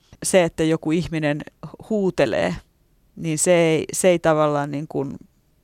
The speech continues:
se on helppoa. Mut sit semmonen niin kuin syvä vihamielisyys muita ihmisiä kohtaan, joka, joka, tota,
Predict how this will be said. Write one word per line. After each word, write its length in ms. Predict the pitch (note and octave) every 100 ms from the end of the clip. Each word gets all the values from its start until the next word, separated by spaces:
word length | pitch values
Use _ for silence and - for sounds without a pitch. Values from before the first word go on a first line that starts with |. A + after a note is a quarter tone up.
| _
se 300 | - - -
on 80 | G3
helppoa. 680 | G3+ F#3 E3 _ _ - E3 _ _ _ _ _
Mut 140 | F#3
sit 180 | - A3
semmonen 400 | - F#3+ F3+ E3
niin 140 | F3 -
kuin 160 | -
syvä 640 | - - - A#3+ G3+ F3 D#3 - _ _ _ _ _ _ _ _ _
vihamielisyys 1160 | F#3 F3+ D3 C#3+ C#3 - - - - - - - _
muita 280 | E3+ D#3+ C#3+
ihmisiä 460 | D3 D#3+ D#3+ - -
kohtaan, 500 | - - - - -
joka, 320 | - - A#1+ -
joka, 300 | F#2 - -
tota, 400 | - - - -